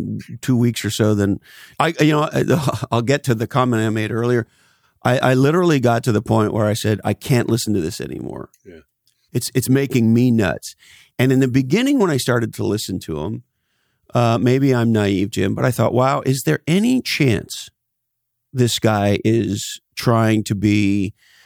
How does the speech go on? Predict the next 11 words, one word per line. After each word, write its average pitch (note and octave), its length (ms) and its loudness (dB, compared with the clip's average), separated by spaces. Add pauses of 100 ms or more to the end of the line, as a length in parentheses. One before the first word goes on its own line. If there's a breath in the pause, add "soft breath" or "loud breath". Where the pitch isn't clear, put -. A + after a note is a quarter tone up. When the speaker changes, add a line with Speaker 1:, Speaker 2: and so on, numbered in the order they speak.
(240 soft breath)
Speaker 1:
uh, F#2+ 800 0
honorable G#2+ 560 0
here?" - 380 -4 (260 soft breath)
You A#2 60 2
know, A2+ 140 4
he, A2 180 2
he G2+ 120 2
launched G#2 360 0
a F2 60 -2
tweet D3+ 300 0
storm, A#2+ 540 0